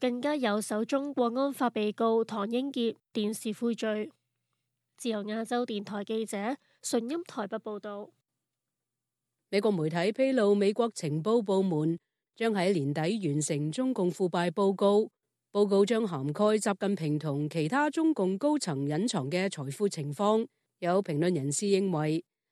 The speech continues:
Speaker 2: 呢個將對中共當局帶嚟核彈級別嘅殺傷力，因為會撕碎佢哋苦心經營嘅形象，並令佢哋喪失權力嘅合法性。聽下胡瑞南報道。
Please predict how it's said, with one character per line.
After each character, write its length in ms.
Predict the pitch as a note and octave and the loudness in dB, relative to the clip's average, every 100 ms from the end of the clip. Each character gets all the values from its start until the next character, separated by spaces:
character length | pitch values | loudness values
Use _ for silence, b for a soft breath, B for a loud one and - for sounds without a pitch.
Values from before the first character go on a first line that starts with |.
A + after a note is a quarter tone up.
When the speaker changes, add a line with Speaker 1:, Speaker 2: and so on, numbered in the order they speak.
| _ | _
Speaker 2:
呢 100 | G3+ | 0
個 140 | G3+ F#3+ | 2 4
將 220 | G#3+ G#3+ | 4 4
對 200 | G3 F#3 | 2 2
中 240 | G#3+ A3 | 2 2
共 260 | G3+ F3 F3+ | 2 2 2
當 260 | A#3 A#3+ | 2 2
局 80 | A3+ F#3 G3+ _ _ | 4 2 2 _ _
帶 220 | G3 F#3 | -2 2
嚟 160 | E3+ C#3+ | 2 0
核 100 | C#3+ | -2
彈 220 | F3+ D3+ E3 | -4 -6 -6
級 340 | - B3+ F#3 | -4 -4 -4
別 40 | |
嘅 200 | D3+ F#3 F#3 | -2 0 0
殺 140 | G3+ | -2
傷 260 | F3+ A#3+ A#3+ | -2 0 2
力， 240 | F3 G3 - _ _ _ - | 4 2 -2 _ _ _ -6
因 160 | F#3+ | -2
為 120 | G3 F3 | 0 2
會 200 | E3+ F#3 | 2 0
撕 200 | - A#3 | 0 0
碎 200 | G#3+ F3+ | 2 2
佢 100 | F3+ | 2
哋 240 | F3 F3 | 2 0
苦 160 | - E3 | -2 -4
心 280 | C#4 C4+ C#4 | 0 0 2
經 220 | C4+ C4 | 2 2
營 200 | D3 C#3 | 2 0
嘅 160 | F#3 | 0
形 260 | E3+ C3+ C#3+ | 0 -2 0
象， 360 | F#3+ F#3 F#3+ - _ _ _ _ _ | 2 2 2 -2 _ _ _ _ _
並 220 | F#3+ F#3+ | 0 2
令 160 | F#3 F3+ | 2 2
佢 100 | F#3+ | 0
哋 240 | F#3+ F#3 | 2 0
喪 240 | - G3+ G#3+ | 0 0 0
失 100 | C#4+ - | -2 -4
權 160 | - C#3 | -4 -4
力 100 | D3+ | -2
嘅 160 | F#3+ | -2
合 120 | E3+ E3+ | -4 -4
法 200 | - F#3 | -4 0
性。 400 | - F#3+ G3+ - _ _ _ _ _ _ - | 4 4 4 0 _ _ _ _ _ _ 2
聽 180 | F#4 | 4
下 140 | D4 F#3 | 4 2
胡 160 | D3 | 0
瑞 220 | C3+ F3+ E3+ | -2 0 2
南 220 | C3+ C#3+ | 0 -2
報 140 | F3+ | 0
道。 340 | F3+ E3 F3 | 2 4 4